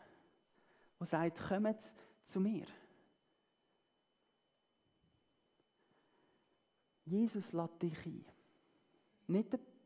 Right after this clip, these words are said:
Pastor, nicht die Lenzkirche. Jesus lädt dich ein und sagt, "Komm zu mir, wenn du Hunger hast, wenn du Durst hast." Wenn du merkst, dass das letzte Jahr dich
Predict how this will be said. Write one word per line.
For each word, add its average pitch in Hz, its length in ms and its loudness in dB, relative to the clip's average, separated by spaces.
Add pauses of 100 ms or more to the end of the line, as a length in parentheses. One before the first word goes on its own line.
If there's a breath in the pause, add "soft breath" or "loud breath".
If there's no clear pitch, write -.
(120)
Pastor, 156 680 -2
nicht 208 360 4
die 175 40 4
Lenzkirche. 147 600 -2 (440 soft breath)
Jesus 175 520 0
lädt 151 240 -2
dich 151 160 -6
ein 160 160 -4
und 147 120 -6
sagt, - 320 -8 (200 soft breath)
"Komm 196 440 -2 (360 loud breath)
zu 185 160 -2
mir, 196 220 -2 (560 soft breath)
wenn 160 120 0
du 147 120 -2
Hunger 165 280 -2
hast, 131 160 -14
wenn 156 120 0
du 160 60 -6
Durst 156 400 -10
hast." - 240 -20 (1120 soft breath)
Wenn 170 120 0
du 175 60 4
merkst, 180 360 4
dass 175 140 -2
das - 160 -8
letzte 185 320 -2
Jahr 170 200 2
dich 165 160 -4